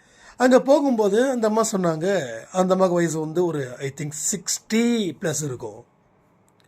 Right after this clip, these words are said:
ப-, பிசினஸ் மூலமா ஒரு கான்டாக்ட். அப்ப சொன்னாங்க, என்னைக்குமே என்ன, என்னை வந்து அவங்க வாடா படம் தான் சொல்லி கூப்பிடுவாங்க. "டேய்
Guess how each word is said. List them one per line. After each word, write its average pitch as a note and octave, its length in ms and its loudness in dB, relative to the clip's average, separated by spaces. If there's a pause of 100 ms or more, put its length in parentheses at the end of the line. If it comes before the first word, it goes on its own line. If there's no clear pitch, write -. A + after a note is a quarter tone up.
(540)
ப-, C3+ 400 -8
பிசினஸ் F#3 380 8
மூலமா F#3 360 8
ஒரு D#3 260 -2 (120)
கான்டாக்ட். C#3 600 -4 (600)
அப்ப G3+ 160 4
சொன்னாங்க, A3+ 440 4
என்னைக்குமே B3 560 2
என்ன, G#3+ 220 -2
என்னை G#3+ 180 6
வந்து G#3 220 6
அவங்க D#3+ 600 4
வாடா F#3 280 8
படம் E3+ 200 2
தான் E3 100 2
சொல்லி D3+ 280 -6
கூப்பிடுவாங்க. B2 420 -10 (580)
"டேய் C#3+ 180 -6